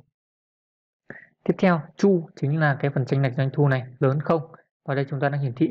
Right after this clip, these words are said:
là dấu cộng. Và ngược lại là nhỏ hơn không là phô đang hiển thị chính là hình vuông ở đây.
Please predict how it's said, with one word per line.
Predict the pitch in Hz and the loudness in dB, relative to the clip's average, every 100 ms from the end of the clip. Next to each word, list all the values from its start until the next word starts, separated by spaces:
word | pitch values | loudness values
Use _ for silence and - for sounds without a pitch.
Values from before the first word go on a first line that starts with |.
| 139 | -2
là | 123 | -4
dấu | 135 - | -4 -2
cộng. | 180 - _ _ _ _ - _ - | -2 -4 _ _ _ _ -20 _ 0
Và | 143 | 2
ngược | 143 139 | 4 2
lại | 156 - | -4 -8
là | - 139 | -8 -6
nhỏ | 127 120 | -4 -4
hơn | 131 | -2
không | 156 143 | -2 -2
là | 135 | -6
phô | 120 - 156 139 | -4 2 2 2
đang | 147 131 | -4 -6
hiển | 131 117 | -6 -2
thị | - - | -4 -4
chính | 139 | -4
là | 139 | -2
hình | 131 | 0
vuông | 120 151 | 4 2
ở | 127 | 2
đây. | 139 | -2